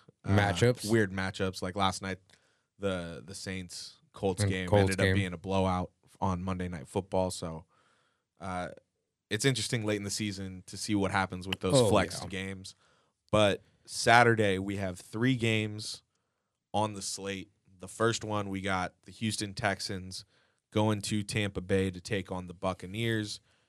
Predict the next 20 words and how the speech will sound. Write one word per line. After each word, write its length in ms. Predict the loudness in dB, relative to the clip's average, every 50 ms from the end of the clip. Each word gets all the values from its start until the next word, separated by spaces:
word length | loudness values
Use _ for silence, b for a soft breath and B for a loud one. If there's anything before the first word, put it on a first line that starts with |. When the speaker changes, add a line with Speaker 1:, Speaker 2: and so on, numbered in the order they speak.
| _ _ _
Speaker 1:
Houston 480 | -2 2 2 2 2 0 -4 -6 -8
coming 300 | -2 0 0 2 2 0
in 120 | 0 -2 -4
at 120 | -6 -8
nine 320 | -6 -4 -2 -2 -2 -4 -8
and 120 | -10 -12
five. 640 | -4 2 4 4 6 6 4 2 0 -2 -6 -10 -18 _ _ _ _ _ _ _ _ -10
Tampa 300 | -6 -6 -4 -4 -6 -8
Bay 260 | -4 -2 -2 -2 -2
coming 320 | -4 -6 -8 -8 -8 -8 -8
in 300 | -8 -8 -10 -10 -12 -14
at 120 | -14 -14 -14
an 100 | -14 -14
even 320 | -12 -12 -10 -10 -10 -12
five 300 | -6 -4 -2 -2 -2 -2
hundred 320 | -4 -6 -6 -6 -8 -8 -10
at 80 | -10
seven 400 | -10 -4 -2 0 0 0 -2 -6
and 100 | -8 -10
seven. 640 | -10 -6 -2 -2 0 0 -2 -4 -6 -8 -10 -14